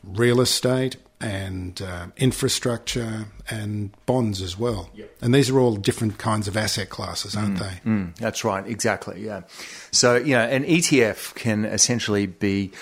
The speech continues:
Speaker 2: structured to buy any type of asset, um, but what's unique about it is, is that it trades in real time on the exchange. So you can have E T Fs made up of bonds, like, you know, some of the ones we have, like eCore and eMax.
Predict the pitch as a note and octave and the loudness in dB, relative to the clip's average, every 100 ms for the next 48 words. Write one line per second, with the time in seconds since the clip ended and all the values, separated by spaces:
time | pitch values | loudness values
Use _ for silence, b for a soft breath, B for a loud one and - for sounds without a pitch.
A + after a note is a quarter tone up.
0 | B B B B - C3+ B2 - A2 F#2+ | B B B B 2 4 4 0 -4 -4
1 | A2 G#2+ G#2 G2 G#2+ B2 B2+ G#2 - A2 | -2 2 2 2 0 0 0 0 -2 0
2 | A2+ G#2+ F2+ G2+ G#2+ - F2+ F#2 _ G#2 | 0 0 -2 0 2 -2 -4 -12 _ -8
3 | G2 F#2+ F2 - A2 G#2+ G#2+ G#2+ A#2+ G2+ | -4 -4 -4 -6 -6 -6 -2 0 0 0
4 | F#2 F#2 F#2 F2+ F2+ F2+ - - G#2+ G2+ | -2 -2 -4 -6 -6 -8 -6 -6 -2 -2
5 | F#2+ F2+ G2 G2 F#2+ - A2+ G2+ F2 F2+ | -2 -4 -6 -4 -6 -6 -4 -4 -6 -10
6 | B B B A2+ G2+ F#2 F2 - - G2 | B B B -2 -2 -2 -4 -4 -2 -2
7 | F#2+ G2+ - B B B C#3 B2 A#2 A#2 | -4 -8 -10 B B B 4 4 4 2
8 | A2 G#2+ A2 A2 G2+ F#2+ - - - G2 | 2 2 -2 -2 -2 0 0 -2 -6 -2
9 | G2 G2 - F#2+ A2+ B2 A2 F#2+ F#2+ - | -2 -2 -6 -2 0 2 0 -2 -4 -6
10 | - - - F#2+ F2+ G#2+ G2 F#2+ G2 F2+ | -16 -16 -6 -4 -2 -4 -2 -4 -4 -2
11 | G#2+ A2+ A2 G2+ F2 F#2 F#2 - A#2 A2+ | 0 2 2 0 -4 -4 -8 -2 -2 0
12 | F2+ F2+ G2 G2+ A#2 - - | -2 -6 -4 -2 -2 0 -2